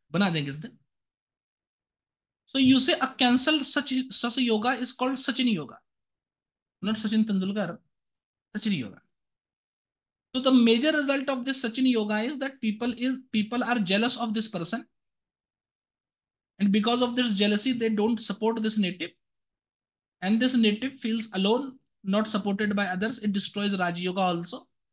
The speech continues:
And because he's not supported, only if he's doing his business or self-employment, then to he's good to go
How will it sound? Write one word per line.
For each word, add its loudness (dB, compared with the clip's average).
And 2
because 2
he's 2
not 4
supported, -2
only 0
if -6
he's 0
doing 2
his 2
business -2
or 0
self-employment, -2
then -2
to -4
he's 0
good -6
to -2
go 0